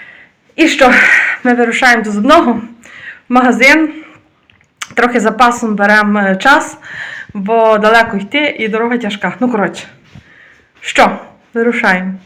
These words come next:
Ви йдете зі мною. Я вже казала, куди я, туди й ви. Ну що, друзі, пішли. Друзі, в нас дощ. Дивіться, який. Який мокрим снігом, але дощ.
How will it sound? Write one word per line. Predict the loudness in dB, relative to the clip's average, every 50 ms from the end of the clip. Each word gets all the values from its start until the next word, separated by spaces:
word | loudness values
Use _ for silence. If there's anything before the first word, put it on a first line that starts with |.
| -12 -8
Ви | -4 -4 -4
йдете | -2 -2 -2 -4 -4 -6 -8
зі | -6 -6 -6
мною. | -6 -6 -8 -10 -12 -12 -16 -18 -20 -20 -20 -20 -20 -20 -20 -16 _ 0
Я | 0 2
вже | 2 0
казала, | -2 -4 0 0 2 2 2 -2
куди | -4 -2 -2 0
я, | 0 2 2 0 0 -2 -4 -6 -10 -10
туди | -2 0 0
й | 0 0
ви. | -2 -2 -2 -2 -2 -2 -6 -14 -20 -20 -20 -20 -20 _ -6
Ну | -6 -6
що, | -6 -4 -6 -6
друзі, | -4 -6 -10 -12 -12 -14 -18 -16
пішли. | -16 -14 -12 -10 -10 -10 -10 -12 -20 -20 _ _ -20 -20 -20 -20 -20 -14 -12 -6 -4
Друзі, | -2 -2 0 0 0 0 -2
в | 0
нас | 2 2 2 2 0 -2
дощ. | -2 0 0 0 0 -4 -8 -8 -8 -10 -10 -12 -18 -20 -20 -20 -20 -20 -20 -20 -20 -18 -8 -2
Дивіться, | 0 0 0 -2 -4 -8 -8
який. | -8 -8 -10 -12 -12 -12 -14 -14 -20 -20 -20 -20 -20 -20 -20 -20 -20 -20 -20 -12
Який | -6 -4 0
мокрим | 0 0 0 -2 -2 -4 -2 -2
снігом, | -2 0 2 4 4 4 4 4 2 2
але | 2 2 0
дощ. | 0 -2 -4 -2 -4 -4 -6 -8 -10